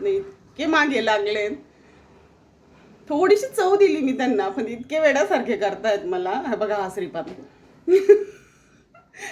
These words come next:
अभ्यास करून खूप छान झाली ती रेसिपी. तुम्हाला ना मी दाखवते, थांब. तुम्ही दोघांकडे बघताय का? <laughs> तुम्हाला दाखवते मी, थांबा.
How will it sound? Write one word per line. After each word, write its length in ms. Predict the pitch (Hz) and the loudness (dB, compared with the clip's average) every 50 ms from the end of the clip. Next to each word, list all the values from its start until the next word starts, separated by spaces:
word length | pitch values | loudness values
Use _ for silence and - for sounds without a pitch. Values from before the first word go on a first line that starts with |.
| - - _ - | -18 -18 _ -10
अभ्यास 340 | 233 196 185 185 196 196 - | -10 -8 -6 -4 -4 -4 -2
करून 280 | 208 185 185 180 202 | -2 -2 0 0 0
खूप 240 | 208 233 233 - - | -2 -4 -6 -10 -14
छान 340 | - - 214 202 202 202 233 | -12 -4 0 2 2 2 2
झाली 300 | 202 208 185 175 170 180 | 2 0 -2 -4 -6 -8
ती 180 | - - 175 160 | -8 -10 -8 -6
रेसिपी. 720 | 180 185 190 185 - 180 160 - - 156 160 190 226 - - - _ _ _ _ - - - - - - - - - - - - - - - - - - - - - - - - - - - - - - | -4 -6 -4 -4 -6 -8 -8 -8 -10 -8 -8 -8 -8 -10 -14 -20 _ _ _ _ -20 -20 -20 -20 -20 -20 -20 -20 -20 -20 -20 -20 -20 -20 -20 -20 -20 -20 -20 -20 -20 -20 -20 -20 -20 -20 -20 -20 -20 -14
तुम्हाला 300 | 160 147 147 139 135 131 | -12 -10 -8 -8 -6 -6
ना 100 | 120 123 | -6 -6
मी 80 | 139 139 | -6 -6
दाखवते, 460 | 131 123 120 - - 123 - 107 95 | -6 -8 -12 -14 -16 -16 -16 -16 -18
थांब. 200 | - - - - - - - - - - - - - - - - - - - - - | -16 -18 -20 -20 -20 -20 -20 -20 -20 -20 -20 -20 -20 -20 -20 -20 -20 -20 -18 -10 -6
तुम्ही 160 | 202 208 208 | -4 -2 2
दोघांकडे 480 | 208 214 208 214 220 220 233 233 208 208 | 2 2 2 2 0 0 0 0 0 2
बघताय 360 | 202 202 202 - - 214 202 | 2 2 0 0 0 0 0
का? 120 | 180 175 | 0 -4
<laughs> 4000 | 208 - - - - - - - - _ _ _ _ _ _ _ _ _ _ _ _ _ _ _ _ _ _ _ _ _ _ _ - - - _ _ - _ _ - - _ _ _ _ _ _ _ _ _ _ _ - - _ - - 370 - - - - - _ _ _ _ - - - - _ _ _ _ - 640 679 - - - - 494 480 480 - - - - - - 571 523 453 392 - - - | -8 -8 -10 -14 -18 -20 -20 -20 -20 _ _ _ _ _ _ _ _ _ _ _ _ _ _ _ _ _ _ _ _ _ _ _ -20 -20 -20 _ _ -20 _ _ -20 -20 _ _ _ _ _ _ _ _ _ _ _ -20 -20 _ -6 -6 -6 -6 -8 -16 -20 -20 _ _ _ _ -20 -20 -20 -20 _ _ _ _ -20 -18 -18 -20 -20 -14 -10 -8 -8 -8 -10 -12 -16 -20 -18 -16 -12 -10 -10 -10 -10 -12 -14
तुम्हाला 260 | 180 170 165 165 156 | -12 -10 -8 -8 -8
दाखवते 400 | 151 147 143 - - 147 135 139 | -8 -8 -10 -10 -12 -14 -12 -12
मी, 160 | 139 123 127 - | -12 -12 -12 -12
थांबा. 200 | 143 139 131 | -10 -10 -10